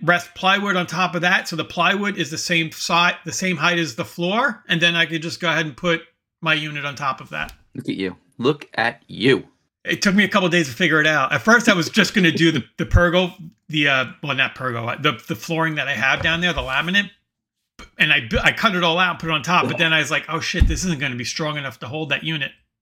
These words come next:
Speaker 1: and it, it would not have been. So
Speaker 2: I feel like we know somebody that would have a lot of opinions on that setup, but
Speaker 1: Yeah.
Speaker 2: I can't think of who it is.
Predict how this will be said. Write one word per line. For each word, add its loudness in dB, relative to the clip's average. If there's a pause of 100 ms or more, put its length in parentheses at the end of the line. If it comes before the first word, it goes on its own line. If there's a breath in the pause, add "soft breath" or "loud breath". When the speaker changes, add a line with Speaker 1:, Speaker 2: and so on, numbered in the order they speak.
(100)
Speaker 1:
and -8
it, -8
it -10
would -8
not -8
have -12
been. -12
So -12
Speaker 2:
I -16
feel 4
like 2
we -2
know 4
somebody -4
that -8
would -8
have -4
a -6
lot -2
of -12
opinions -4
on -4
that -10
setup, -2
but -6 (200)
Speaker 1:
Yeah. 2
Speaker 2:
I 4
can't 0
think -2
of -8
who -2
it -2
is. -8